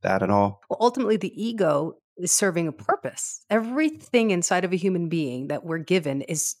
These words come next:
Speaker 2: there for a reason. Our instincts, like Ginny touched on, right? Running from the lion when you're a caveman, you know, like, it's there. That ego keeps you alive. So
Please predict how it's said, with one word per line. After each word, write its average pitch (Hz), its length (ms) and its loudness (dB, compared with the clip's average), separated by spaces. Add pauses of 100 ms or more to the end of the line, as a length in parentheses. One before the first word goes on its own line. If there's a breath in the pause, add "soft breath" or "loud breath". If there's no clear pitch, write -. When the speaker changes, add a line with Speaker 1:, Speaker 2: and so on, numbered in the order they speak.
Speaker 2:
there 170 340 2
for 165 240 -2
a 143 80 -2
reason. 156 800 -6
Our 160 180 0
instincts, - 840 -2 (140)
like 151 180 -6
Ginny 156 240 2
touched - 340 -4
on, 123 140 -2
right? 139 160 -2
Running 147 220 -2
from - 140 -4
the 139 80 -2
lion 139 480 0
when 147 120 -6
you're 135 180 -4
a 135 60 -6
caveman, 151 580 -4
you 180 120 2
know, 160 180 4
like, 151 300 -2 (480 loud breath)
it's 190 260 2
there. 170 400 4
That 170 180 2
ego 190 320 8
keeps - 380 -4
you 160 100 2
alive. 151 600 -4 (320 loud breath)
So 175 580 8